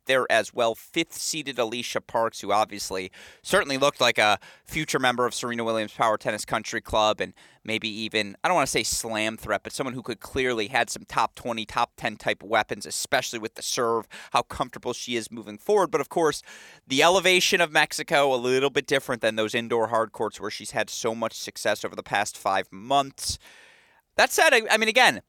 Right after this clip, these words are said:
you got the Katie Volynetses of the world, the Katie McNally, who got a really good win over Ju Lin early in this event to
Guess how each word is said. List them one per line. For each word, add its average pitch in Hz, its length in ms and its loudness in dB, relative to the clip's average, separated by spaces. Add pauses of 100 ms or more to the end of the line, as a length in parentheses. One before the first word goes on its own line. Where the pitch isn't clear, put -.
(160)
you 123 120 -6
got 135 180 2
the - 80 -12
Katie 120 320 -4
Volynetses 139 880 0
of 131 200 2
the 135 80 0
world, 123 320 0
the 101 100 0
Katie 117 340 -6
McNally, 120 600 0
who 123 80 -2
got 104 140 0
a 101 40 -4
really 123 400 -2
good 120 160 0
win 120 160 -4
over 110 180 -2
Ju 123 300 -6
Lin 117 420 -2
early 117 360 0
in 120 260 -8
this 110 220 -4
event 113 280 0
to 110 300 -6